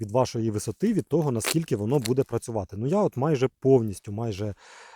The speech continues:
е, максимально глибоко встановив даний кукумбер.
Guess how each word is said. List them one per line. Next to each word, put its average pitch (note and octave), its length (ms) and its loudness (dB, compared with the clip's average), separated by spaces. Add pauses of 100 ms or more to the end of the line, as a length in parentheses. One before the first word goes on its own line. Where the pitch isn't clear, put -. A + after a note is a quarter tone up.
(160)
е, G#2+ 200 -4
максимально A#2 640 0
глибоко G#2+ 420 -2
встановив A2+ 600 2 (100)
даний A2+ 340 0
кукумбер. A3 560 0